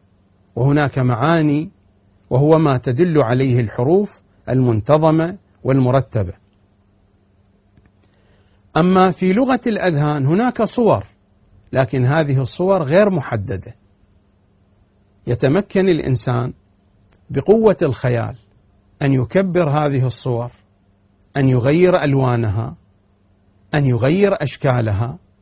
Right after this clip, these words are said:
أن يحذف منها شيئاً، أن يضيف إليها شيئاً، أن يقلبها بشكل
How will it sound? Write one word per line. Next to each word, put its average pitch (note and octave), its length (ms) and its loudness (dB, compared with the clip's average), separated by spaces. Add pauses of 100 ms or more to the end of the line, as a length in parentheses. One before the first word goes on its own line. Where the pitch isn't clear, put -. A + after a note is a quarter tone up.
(600)
أن D3 140 4
يحذف G3 480 0
منها D3 420 2
شيئاً، A#2 500 -6 (680)
أن C3+ 100 2
يضيف C3 480 0
إليها B2 460 -2
شيئاً، A2 460 -8 (640)
أن G3 140 4
يقلبها A3 720 2
بشكل A#3 640 0